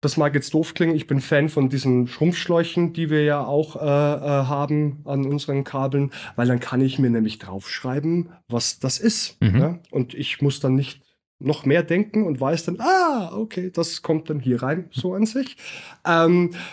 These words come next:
Speaker 1: das kann man auch mit Farben tatsächlich machen und ich muss dazu sagen, nicht von jedem Hersteller gibt's das, aber, äh, es gibt diese, diese Tüllen, die du unten abschrauben kannst und dann farbige rauftun kannst, kann auch schon helfen,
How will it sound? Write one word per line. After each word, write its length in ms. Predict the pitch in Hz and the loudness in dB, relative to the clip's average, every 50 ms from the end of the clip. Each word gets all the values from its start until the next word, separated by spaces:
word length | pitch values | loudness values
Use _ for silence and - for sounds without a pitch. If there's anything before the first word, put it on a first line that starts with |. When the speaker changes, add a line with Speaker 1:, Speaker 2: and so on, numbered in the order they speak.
| - - - | -10 -2 0
Speaker 1:
das 160 | 170 160 - | 0 2 4
kann 160 | - 190 220 | 4 6 8
man 100 | 233 226 | 8 8
auch 200 | 214 220 220 - | 6 4 4 4
mit 100 | 202 - | 2 2
Farben 340 | - - 180 190 208 214 180 | 2 2 2 4 4 4 4
tatsächlich 520 | 143 131 - - 143 135 - 147 131 123 | 2 2 2 2 0 0 2 0 0 2
machen 260 | 143 135 131 - - | 2 2 2 2 2
und 80 | 151 143 | 2 2
ich 100 | 135 143 | 2 4
muss 220 | 165 160 170 165 | 2 2 2 2
dazu 300 | 165 151 143 - - 180 | 0 -2 -2 -2 -2 -4
sagen, 400 | 175 - - 175 165 165 160 165 | -2 -2 -2 0 0 0 2 2
nicht 140 | 160 160 160 | 2 0 0
von 120 | - 156 147 | 0 2 4
jedem 180 | 139 143 151 | 4 4 4
Hersteller 380 | 156 147 143 143 - 143 135 131 | 4 4 2 2 2 0 2 0
gibt's 240 | 147 165 - - - | 0 -2 -4 -4 -4
das, 140 | 175 151 | -4 -2
aber, 340 | 147 143 139 143 135 135 - | 0 2 2 4 4 4 2
äh, 60 | 156 143 147 | 2 2 2
es 220 | 147 151 135 - | 2 2 -2 -2
gibt 200 | - 151 - - | -2 -2 -2 0
diese, 380 | 151 139 - 147 135 135 135 127 | 0 0 2 4 4 4 4 2
diese 260 | - 131 131 131 127 | 0 -2 -4 -4 -4
Tüllen, 340 | - - 170 175 180 196 190 | -2 2 2 4 4 4 4
die 120 | 156 156 | 2 2
du 100 | 143 147 | 0 0
unten 580 | 151 156 165 151 - - 151 139 139 143 143 - | 0 0 -2 -4 -2 0 2 2 2 0 0 -2
abschrauben 540 | 143 143 - - - - 170 170 165 185 170 | -4 -6 -4 -6 -4 -2 -2 0 0 -2 -2
kannst 320 | - 175 170 180 170 - | 0 0 0 0 0 -2
und 140 | 156 131 127 | -4 -2 0
dann 100 | 139 135 | 0 -2
farbige 500 | 131 - 151 139 143 147 143 127 135 120 | 0 0 0 0 0 0 0 -2 -2 0
rauftun 540 | 120 135 170 170 - - - 143 143 147 135 | 2 0 0 0 -4 -8 -6 -4 -4 -4 -2
kannst, 300 | - 147 151 151 - - - - - _ | -2 -2 -2 -2 -4 -8 -16 -20 -14 _
kann 200 | - - 170 160 | -2 2 4 4
auch 220 | 160 156 185 180 - | 4 4 2 2 2
schon 200 | - 208 208 202 | 2 4 4 4
helfen, 540 | 185 202 220 220 - - 226 247 262 254 | 4 4 2 0 2 2 2 2 2 0